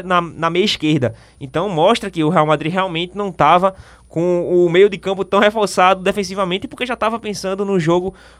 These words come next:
contra o Liverpool. E respondendo a sua pergunta, depois de toda esse, essa volta que eu dei, se o Real Madrid se torna um grande favorito, eu não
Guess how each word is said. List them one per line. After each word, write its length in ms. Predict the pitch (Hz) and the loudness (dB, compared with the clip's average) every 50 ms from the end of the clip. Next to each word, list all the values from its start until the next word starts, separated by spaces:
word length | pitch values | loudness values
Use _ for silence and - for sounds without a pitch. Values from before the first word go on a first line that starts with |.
| _ _ - | _ _ -4
contra 340 | 170 185 208 196 208 208 | -2 -2 -2 0 2 2
o 160 | 208 208 190 170 | 4 4 4 4
Liverpool. 400 | 151 151 135 139 131 127 156 190 | 2 2 0 0 -2 -2 -6 -6
E 280 | 226 240 208 160 131 | -4 -4 -4 -4 -6
respondendo 500 | 151 170 160 156 - 170 147 135 151 151 | -4 -6 -6 -4 -4 -4 -4 -2 -2 -2
a 40 | 147 | -2
sua 160 | - - 151 143 | 0 0 0 0
pergunta, 440 | 143 143 135 110 135 160 175 175 | 2 0 0 -2 -2 -4 -4 -4
depois 280 | 165 156 151 151 143 139 | -4 -4 -4 -4 -4 -6
de 40 | 139 | -6
toda 300 | 135 - 156 180 175 170 | -8 -8 -6 -2 0 -2
esse, 400 | 160 - - 156 135 123 113 113 | -2 -2 -4 -4 -4 -4 -4 -6
essa 220 | 117 - 151 139 | -6 -4 -4 -4
volta 360 | 120 120 135 151 156 156 160 | -2 0 0 0 0 -2 -6
que 80 | 131 143 | -8 -8
eu 80 | 131 120 | -8 -6
dei, 280 | 117 131 143 143 139 - - - - - _ _ | -4 -4 -4 -4 -4 -8 -14 -20 -20 -20 _ _
se 160 | - - 143 | -8 -2 0
o 20 | |
Real 140 | 143 147 156 | 0 2 2
Madrid 240 | 156 151 143 147 135 | 2 0 0 -2 -6
se 120 | - 117 | -8 -8
torna 240 | - 156 151 156 156 | -4 -2 -2 -2 -2
um 40 | 139 | -2
grande 240 | 139 156 151 151 151 | -2 -2 -2 -2 -2
favorito, 560 | - 147 151 160 160 156 170 220 - - 240 | -4 -4 -2 -2 -2 -2 -2 -6 -8 -8 -6
eu 100 | 233 226 | -6 -4
não 340 | 226 240 254 269 285 269 | -2 -2 -2 -2 -2 -6